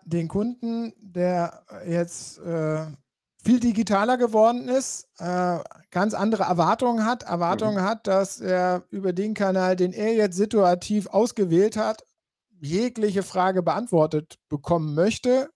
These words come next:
Speaker 1: Äh, wir haben eigentlich auch die Technologien, die das ermöglichen könnten.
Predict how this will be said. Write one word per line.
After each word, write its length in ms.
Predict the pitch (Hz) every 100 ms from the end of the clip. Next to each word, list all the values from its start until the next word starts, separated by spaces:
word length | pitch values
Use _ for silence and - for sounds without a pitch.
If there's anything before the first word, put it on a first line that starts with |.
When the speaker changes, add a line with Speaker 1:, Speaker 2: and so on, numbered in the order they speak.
| -
Speaker 1:
Äh, 220 | 175 170 180
wir 160 | 170
haben 260 | 156 180 180
eigentlich 640 | - 175 226 226 220 202
auch 160 | - 185
die 140 | 190
Technologien, 720 | 185 196 190 185 170 185 240 214
die 100 | 190
das 220 | 180 165
ermöglichen 580 | 175 175 185 175 180 156
könnten. 640 | 180 208 254 254 277